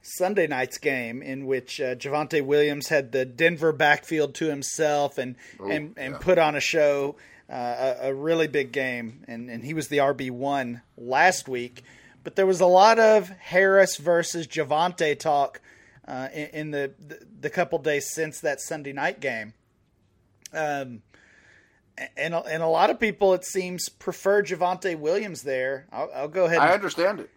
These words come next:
Speaker 1: I'll go ahead and tell you, Javonte Williams is not in our top twelve. He's not in, in the first round here. If we redid this A D P today, if we started right now instead of,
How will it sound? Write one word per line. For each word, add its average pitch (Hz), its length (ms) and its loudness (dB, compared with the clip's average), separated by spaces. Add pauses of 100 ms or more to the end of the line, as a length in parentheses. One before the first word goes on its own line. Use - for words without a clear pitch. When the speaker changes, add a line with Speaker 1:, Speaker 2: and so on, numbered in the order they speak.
(120)
Speaker 1:
I'll 156 140 0
go 180 160 6
ahead 202 140 10
and 185 100 -2
tell 190 140 6
you, 185 100 4
Javonte 175 400 2
Williams 175 480 2
is 139 160 -10
not 160 300 4
in 170 120 2
our 139 140 0
top 135 320 -2
twelve. 127 380 -2
He's 127 180 -12
not 165 220 2
in, 147 320 -4
in 147 100 -6
the 135 80 -8
first 143 380 -6
round 117 260 -6
here. 120 300 -8 (720)
If - 140 -10
we 185 120 0
redid 190 460 2
this 196 180 2
A 180 120 2
D 190 140 -4
P 196 220 -6
today, 151 500 0
if 170 140 -4
we 139 60 -10
started 160 440 0
right 160 300 4
now 180 320 0
instead 160 340 -4
of, 160 220 0